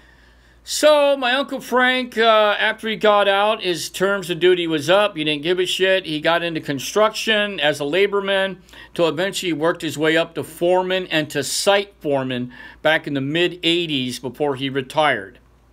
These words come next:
Uh, sometime in the nineties, after he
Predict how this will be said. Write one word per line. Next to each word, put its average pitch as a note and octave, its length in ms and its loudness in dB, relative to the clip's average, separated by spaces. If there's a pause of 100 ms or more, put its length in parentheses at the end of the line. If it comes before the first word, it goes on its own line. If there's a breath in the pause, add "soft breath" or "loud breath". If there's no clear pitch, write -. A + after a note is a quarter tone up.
(1080 loud breath)
Uh, F3 380 2
sometime F#3+ 520 0
in F3+ 60 -6
the E3 80 -2
nineties, F#3+ 480 0
after A3 300 4
he F3+ 280 -8